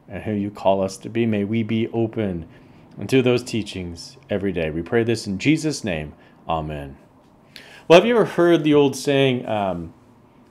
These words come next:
"You can't teach an old dog new tricks"? You can let me know in the comments if that's a,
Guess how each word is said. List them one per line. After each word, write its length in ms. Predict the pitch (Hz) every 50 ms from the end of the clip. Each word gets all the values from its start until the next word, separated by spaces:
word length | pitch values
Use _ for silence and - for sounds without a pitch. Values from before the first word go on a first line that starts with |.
| _ _
"You 60 | - -
can't 240 | - 175 202 196 -
teach 240 | 208 208 202 202 160
an 80 | 175
old 200 | 196 208 202 151
dog 280 | 160 185 208 208 170 160
new 160 | 185 214 226
tricks"? 640 | 165 - - 226 247 226 226 - - - - - - - - _ _ - - _ _ _ _ _ _ _ _ _ _ _ _ _ _ _ _ _ - - -
You 80 | 135
can 100 | 139 156
let 80 | 160 156
me 80 | 151 147
know 140 | 139 139
in 40 | 135
the 60 | 127
comments 500 | 127 - 139 131 135 131 131 139 139 -
if 120 | 131 123 -
that's 240 | 127 120 117 - 131
a, 180 | 117 110 -